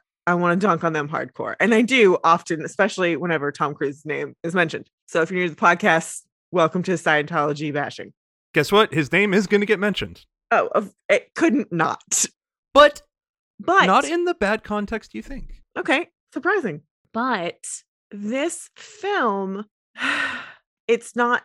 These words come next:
Speaker 1: Scientology outright, and that's fine. But to appreciate, because they don't sh-, they don't tell. They try to show, but they don't tell. And some of the times they show well. They do. Some of those, especially those,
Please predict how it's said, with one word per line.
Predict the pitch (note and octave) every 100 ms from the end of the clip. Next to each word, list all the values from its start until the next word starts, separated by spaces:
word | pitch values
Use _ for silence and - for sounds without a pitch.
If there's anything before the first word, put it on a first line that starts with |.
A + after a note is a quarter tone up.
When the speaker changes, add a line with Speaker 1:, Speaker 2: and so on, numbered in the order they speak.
| -
Speaker 1:
Scientology | B3 G#3 G#3 F3 E3 E3 D3+
outright, | D3 C3+ C3 -
and | D#3
that's | D3 - - D3+
fine. | C#3 A#2+ - G#3 - _ _ F#3+
But | F#3 -
to | - A3 F#3+
appreciate, | F3 - - C4+ - - A#3 -
because | F#3+ B3+ C#4
they | F#4
don't | B3 F#3 F3+ F#3 G3 _ _ -
sh-, | - - - -
they | F3+
don't | A3+ A3+
tell. | B3 D4 F#3 D#3 A#3 _ _ -
They | F3+
try | A3+ G3
to | A#3
show, | - D4 A3+
but | F#3+ F3+
they |
don't | G#3+ B3 -
tell. | C4 A3 F3 - - _
And | E3 F3+
some | - G4+
of | D5
the | C5
times | F#4+ E4+ E4 - _ _ -
they | G#3+
show | A3 - F3 G3+
well. | F3+ C#3+ D2 - F3+ _ _
They | - E3+
do. | D#3 - - _
Some | - F#3 A3
of |
those, | A#3 A#3+ - - - _ _ _ - F#3
especially | F#3+ - G3
those, | D#3